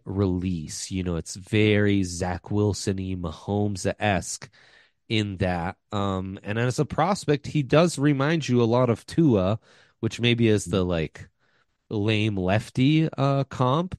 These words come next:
Speaker 1: but, you know, Tua wasn't an elite athlete. He wasn't, uh, an elite arm necessarily, but boy, he just was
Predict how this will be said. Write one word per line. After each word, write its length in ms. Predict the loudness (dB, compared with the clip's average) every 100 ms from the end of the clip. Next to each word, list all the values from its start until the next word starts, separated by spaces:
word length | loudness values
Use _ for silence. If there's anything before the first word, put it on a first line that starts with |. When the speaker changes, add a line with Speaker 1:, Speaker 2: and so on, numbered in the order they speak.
| _
Speaker 1:
but, 260 | 2 2 0 _ _ _ _ -2
you 80 |
know, 120 | 2 2
Tua 280 | 4 4
wasn't 340 | 6 4 4 0
an 60 |
elite 460 | -2 -2 0 2 4
athlete. 560 | 2 0 -2 -2 -2 -6
He 120 | -4
wasn't, 440 | 0 0 0 -6 _ _ _ _ _ _ -8
uh, 240 | -6 -6 -6
an 140 | -4
elite 420 | -2 0 0 0 -4 _ -2
arm 640 | 2 4 4 2 -2 -8 -6
necessarily, 920 | -4 -2 -4 -2 0 0 0 -2 -4
but 320 | -2 -2 -2 -8 -6
boy, 300 | 0 0 0
he 220 | -4 -6 -6
just 600 | -4 -2 -2 -4 -8 -6
was 800 | 0 2 2 0 -4 -6 -10